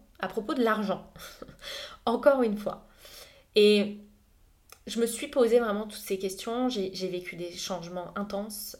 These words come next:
euh, de, de fréquence, de dynamique. J'ai lancé des brainstorming avec mon équipe, avec Nat, avec moi-même, avec mes coachs sur différents sujets que je voulais voir changer dans l'industrie.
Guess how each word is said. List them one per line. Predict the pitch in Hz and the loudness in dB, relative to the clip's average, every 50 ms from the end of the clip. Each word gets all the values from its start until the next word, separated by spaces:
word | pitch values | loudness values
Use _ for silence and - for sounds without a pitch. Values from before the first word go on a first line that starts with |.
| - 190 | -12 -12
euh, | 185 175 170 | -10 -10 -12
de, | 170 170 170 | -14 -14 -16
de | - - 165 170 | -14 -12 -12 -12
fréquence, | 170 - - 196 190 190 185 185 185 185 | -12 -10 -10 -10 -10 -8 -10 -12 -10 -10
de | - 180 | -12 -12
dynamique. | 170 170 - - 185 175 175 180 185 185 - - - - - - - - | -12 -12 -10 -10 -8 -8 -8 -10 -12 -14 -16 -18 -18 -18 -18 -16 -12 -6
J'ai | 185 185 202 | -2 0 0
lancé | 185 185 190 190 - 190 | 0 0 -2 -4 -4 -4
des | 180 180 | -4 -2
brainstorming | 165 196 214 233 254 254 254 - 262 254 254 254 254 254 254 254 247 240 - - | -2 -2 0 0 0 0 0 0 0 2 2 2 2 4 2 2 0 -2 -4 -4
avec | 196 180 180 180 180 | -6 -6 -6 -8 -10
mon | 170 170 185 | -8 -4 -2
équipe, | 226 254 254 - - 233 - - - - - - | -2 -2 -2 -4 -10 -14 -16 -18 -20 -20 -20 -16
avec | - 180 - - - | -16 -16 -10 -6 -2
Nat, | 208 220 240 240 240 240 - - - - - | 0 2 2 0 0 -4 -8 -14 -16 -14 -16
avec | - 165 - - | -16 -16 -10 -4
moi-même, | 190 220 262 269 254 254 254 247 247 247 - | 0 2 4 6 6 4 4 2 0 -2 -4
avec | 196 180 - - | -4 -6 -6 -8
mes | 170 165 | -12 -12
coachs | 170 - - 269 262 262 | -4 0 2 2 2 2
sur | - - - - 202 | -2 -6 -8 -8 -6
différents | - 202 - 208 - - 185 180 175 | -4 -4 -4 -4 -4 -8 -10 -10 -10
sujets | - - - - 285 269 254 247 254 247 233 | -10 -8 -6 -4 -2 -2 2 2 2 2 2
que | 214 | 0
je | 202 | -6
voulais | 190 185 185 | -8 -6 -6
voir | 175 180 180 - | -6 -6 -6 -6
changer | - - - - 269 269 254 247 254 240 | -6 -4 -2 -2 -2 -2 0 0 0 0
dans | 233 208 | 0 -2
l'industrie. | 202 202 196 196 196 202 - - - - 196 | -2 -4 -4 -6 -8 -10 -12 -14 -12 -14 -14